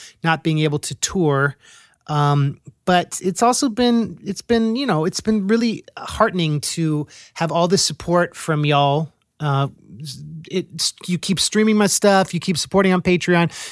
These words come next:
you keep downloading the podcast. It's just been, you know, it's been really encouraging. I also wanna shout out my in-laws, uh, Barbara and John, for being so kind to us during the pandemic. And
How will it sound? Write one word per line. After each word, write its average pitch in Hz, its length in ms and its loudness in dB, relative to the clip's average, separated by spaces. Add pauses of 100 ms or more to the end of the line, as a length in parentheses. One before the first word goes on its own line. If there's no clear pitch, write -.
(100)
you 165 80 -2
keep 156 160 -2
downloading 175 360 4
the 147 80 0
podcast. 202 800 2
It's 170 160 -8
just - 220 -8
been, 175 440 0
you 226 80 -4
know, 143 220 -2
it's 165 160 -8
been 185 200 -4
really 175 300 0
encouraging. 143 640 -4
I 165 60 2
also 196 160 0
wanna 233 160 2
shout 196 260 2
out 175 200 2 (280)
my 147 240 0
in-laws, 147 720 0 (400)
uh, 139 280 -2 (520)
Barbara 160 600 2 (100)
and 139 180 -6
John, 151 640 0
for 151 180 2
being 156 320 0
so 175 180 0
kind 160 320 0
to 156 60 2
us 139 100 -2
during 151 240 2
the 147 60 0
pandemic. 147 580 -2
And 139 320 -2